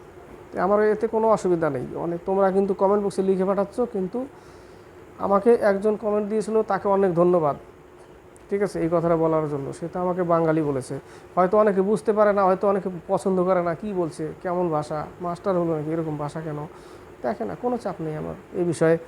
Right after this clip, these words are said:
দেখতে থাকবে, আশা করি পরীক্ষা বেস্ট হবে। এবং মিসেলেনিয়াসে তো দেখলে কেমন কমন পেলে, একটু লিখে পাঠাবে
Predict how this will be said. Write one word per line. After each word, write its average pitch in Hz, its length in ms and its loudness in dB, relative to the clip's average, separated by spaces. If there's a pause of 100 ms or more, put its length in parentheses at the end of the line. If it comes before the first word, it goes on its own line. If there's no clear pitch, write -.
(880)
দেখতে 220 280 6
থাকবে, 254 320 6 (460)
আশা 196 280 0
করি 233 160 4
পরীক্ষা 208 440 4
বেস্ট 196 320 2
হবে। 220 300 6 (200)
এবং 185 300 0 (180)
মিসেলেনিয়াসে 208 480 0
তো 196 100 0
দেখলে 214 480 6
কেমন 202 360 2
কমন 202 280 0
পেলে, 214 340 4
একটু 220 240 -2
লিখে 202 260 2
পাঠাবে 190 420 4